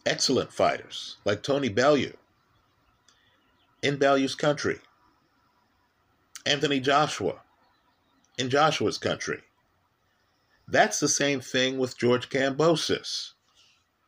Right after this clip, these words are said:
Now, you mean to tell me here he actually gets to fight at home? Folks, I'm shocked by these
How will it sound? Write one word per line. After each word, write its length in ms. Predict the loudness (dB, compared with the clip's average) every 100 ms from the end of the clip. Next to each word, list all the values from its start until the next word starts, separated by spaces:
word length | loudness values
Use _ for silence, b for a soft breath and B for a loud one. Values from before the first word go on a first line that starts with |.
| _ _ _ _ _ _ _ _
Now, 120 | -4
you 180 | 0 -2
mean 180 | -2 -2
to 60 | -2
tell 260 | 0 0
me 200 | 0 -4
here 340 | -2 2 2 2
he 180 | 0
actually 380 | 0 0 -2 -2
gets 320 | 0 -2 0
to 80 | -4
fight 400 | -2 0 0 0 -2
at 300 | 0 0 -4 _
home? 520 | 0 2 4 2 -2 -14 _ _ _ _ _ _ _ _ _ _ _ _ _ _ -6
Folks, 680 | 2 4 4 -2 -10 -10 -16 _ _ _ _ _ _ _ _ _ _ _ _ _ _ _ _ _ _ -16 -16 b b b b b b _ _ _ _ _ _ _
I'm 140 | -4 -2
shocked 400 | 0 0 0 -2
by 160 | -2
these 420 | -4 -8 -12 -12